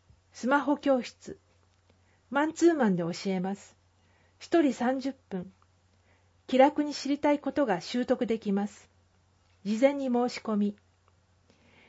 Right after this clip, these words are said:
日時、一月十八日水曜日、午前十時から午後三時。定員、先着七人。料金、一回五百円。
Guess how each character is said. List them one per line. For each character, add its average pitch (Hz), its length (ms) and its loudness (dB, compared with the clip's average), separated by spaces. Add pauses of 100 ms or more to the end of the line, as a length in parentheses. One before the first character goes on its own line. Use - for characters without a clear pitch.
(120)
日 330 260 0
時、 175 220 -8 (760)
一 254 260 0
月 285 220 4
十 269 200 2
八 262 260 -2
日 254 240 -2
水 269 260 -4
曜 254 200 0
日、 185 200 -4 (360)
午 302 140 6
前 262 200 6
十 262 240 2
時 214 140 -4
か 175 160 -6
ら 165 160 -6
午 247 140 6
後 226 120 0
三 233 280 -2
時。 165 220 -10 (800)
定 277 280 4
員、 262 260 -4 (420)
先 320 280 -2
着 294 340 0
七 226 280 4
人。 202 280 -2 (840)
料 320 240 4
金、 175 360 -6 (540)
一 233 160 -4
回 294 280 4
五 208 120 0
百 240 320 -4
円。 160 260 -4